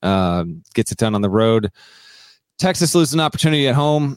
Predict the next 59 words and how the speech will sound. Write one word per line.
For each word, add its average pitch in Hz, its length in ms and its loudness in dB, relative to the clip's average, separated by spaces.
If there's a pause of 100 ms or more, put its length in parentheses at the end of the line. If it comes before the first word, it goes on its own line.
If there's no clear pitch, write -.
(120)
Mm-mm-mm-mm-mm. 131 1080 -2
Part 170 160 2
of 175 60 4
why 160 120 2
I 147 60 2
wrote 143 160 2
that 131 120 0
thing 131 120 -2
with 117 100 0
the - 40 -14
court 127 180 0
report, 110 240 0
by 110 100 0
the 110 80 2
way, 107 120 2
is 104 80 0
I 107 60 2
thought, 117 240 0
well, 139 140 2
maybe 139 220 0
Duke 120 180 0
will, 101 140 0
top 107 260 -2
ten 107 140 -4
team 110 160 -2
will 101 100 -2 (100)
get - 120 -4
picked 101 180 -2
off 101 160 0
of 85 80 -6
Virginia 98 240 -2
Tech, 107 220 -2
which 101 120 -2
it 92 80 -10
had 85 120 -4
done, 92 260 -2
like, 82 200 -8 (100)
five 92 160 -2
of - 80 -6
the - 60 -10
previous - 360 -6
six - 160 -10
meetings, 143 400 -2
or 107 600 2
Houston 101 760 -2
would 95 240 -4
get - 140 -6
knocked 85 240 -6
off 85 160 -2
of - 80 -18
Texas. - 640 -2
Both 92 240 -6
top - 220 -10
ten 92 180 -14
teams, 139 520 -12 (120)
one 139 220 -2
on 110 60 -4
the 98 100 0
road 95 240 2